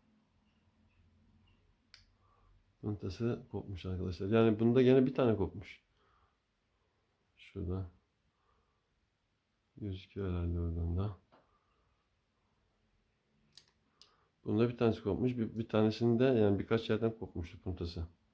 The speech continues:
Gerçi ben şimdi bunda yine bunları sağlamlamam lazım. Çünkü bir daha sök aç sök aç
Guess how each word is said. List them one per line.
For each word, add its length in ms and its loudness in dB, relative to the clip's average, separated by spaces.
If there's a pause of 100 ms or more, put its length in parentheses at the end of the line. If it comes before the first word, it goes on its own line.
(880)
Gerçi 300 0
ben 80 4
şimdi 280 -2
bunda 260 4
yine 320 6 (160)
bunları 320 2
sağlamlamam 760 4
lazım. 280 0 (720)
Çünkü 240 -14
bir 120 -4
daha 220 2 (200)
sök 300 -6
aç 200 -6
sök 220 -10
aç 300 -6